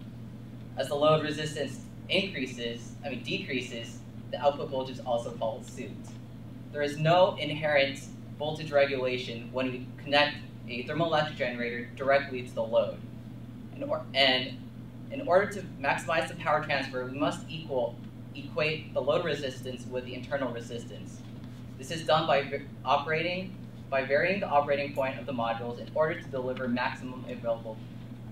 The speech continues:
transfer. So this is the graph of an, um, a typical, typical power curve of a thermoelectric generator.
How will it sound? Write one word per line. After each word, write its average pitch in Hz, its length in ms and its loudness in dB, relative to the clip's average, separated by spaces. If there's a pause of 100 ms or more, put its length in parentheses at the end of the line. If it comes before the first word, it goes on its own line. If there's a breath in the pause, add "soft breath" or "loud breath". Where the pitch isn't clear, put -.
(340)
transfer. - 420 -8 (2250)
So 147 180 2
this 185 180 0
is 208 120 -2
the 202 80 -2
graph 143 480 2
of 139 180 6
an, 127 300 -2
um, 123 180 4
a 120 60 0
typical, 147 600 -2
typical 170 520 0
power 135 320 4
curve 127 260 2 (100)
of 120 260 0
a 113 280 -4
thermoelectric 117 500 -2
generator. 107 480 -2